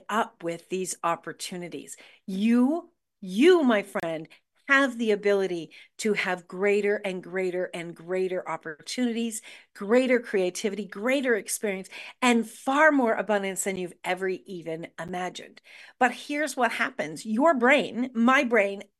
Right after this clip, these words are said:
all humans' brains are still programmed in the, um, old, old, you know, oh, I can't even think of the word, when we were cave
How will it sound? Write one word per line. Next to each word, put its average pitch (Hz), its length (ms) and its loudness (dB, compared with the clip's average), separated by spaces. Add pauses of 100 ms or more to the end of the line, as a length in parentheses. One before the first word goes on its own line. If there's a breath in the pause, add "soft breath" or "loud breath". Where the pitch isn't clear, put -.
all 311 260 4
humans' 262 400 -4
brains 247 480 0 (340 loud breath)
are 269 180 6
still 285 540 4
programmed 214 800 2
in 202 400 0 (500)
the, 202 480 2
um, 170 420 -2 (160)
old, 247 520 10
old, 208 540 4
you 190 100 -4
know, 175 340 -6 (540)
oh, - 60 -16
I - 180 -14
can't 175 160 -12
even 151 140 -10
think 156 140 -12
of 156 60 -8
the 151 80 -8
word, 151 220 -6 (680 loud breath)
when 233 440 6
we 233 60 6
were 208 140 4
cave 262 400 2